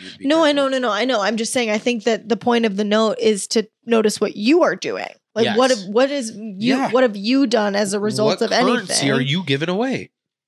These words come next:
Speaker 2: And so that would be the points to make, is, like, say,
Speaker 1: Yes.
Speaker 2: like, "I felt this way, I felt this way, I felt this way."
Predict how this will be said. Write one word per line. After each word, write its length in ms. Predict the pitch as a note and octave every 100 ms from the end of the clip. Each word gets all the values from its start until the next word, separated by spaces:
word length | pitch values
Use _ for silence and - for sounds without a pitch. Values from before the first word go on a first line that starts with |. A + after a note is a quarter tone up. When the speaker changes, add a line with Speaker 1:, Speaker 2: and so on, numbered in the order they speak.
| -
Speaker 2:
And 200 | A3+ A#3+
so 200 | - A#3
that 320 | A3 A3+ B3
would 140 | A#3+ A3
be 100 | G#3+
the 100 | -
points 380 | - - - -
to 80 | G#3+
make, 300 | - - F3+
is, 100 | G3
like, 200 | G#3+ F#3
say, 160 | A#3+
Speaker 1:
Yes. 100 | A3+
Speaker 2:
like, 160 | F#3+ G#3
"I 120 | G3+
felt 300 | G#3 G3+ -
this 240 | A#3 -
way, 160 | G#3+ E2
I 140 | -
felt 260 | G3+ - -
this 180 | A#3+ -
way, 120 | F3+
I 80 | F3
felt 260 | F#3 G3 -
this 240 | A3+ -
way." 180 | - -